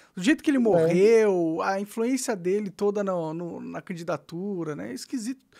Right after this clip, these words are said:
Speaker 1: Eu queria saber
Speaker 2: Pois
Speaker 1: o
Speaker 2: é.
Speaker 1: qual que, que que aconteceu ali de verdade, eu não, não sei.
Speaker 2: Pois é.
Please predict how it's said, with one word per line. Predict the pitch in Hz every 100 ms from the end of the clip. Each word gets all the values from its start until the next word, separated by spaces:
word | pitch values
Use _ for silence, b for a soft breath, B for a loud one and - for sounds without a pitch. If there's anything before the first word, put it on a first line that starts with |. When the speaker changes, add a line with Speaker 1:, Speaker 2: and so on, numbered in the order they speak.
| b b b
Speaker 1:
Eu | 220
queria | 302 339
saber | 311 240 311
Speaker 2:
Pois | 208
Speaker 1:
o | 165
Speaker 2:
é. |
Speaker 1:
qual | 175 302
que, | -
que | - 330
que |
aconteceu | 320 339 - - 262
ali | 247 190
de | 165 180
verdade, | 180 160 151 151
eu | 180
não, |
não | 226 220 220 247
sei. | - 165 139 _ _ _ _ _ _ _ _ _ _ _ _ _ _
Speaker 2:
Pois | 262 175
é. | 131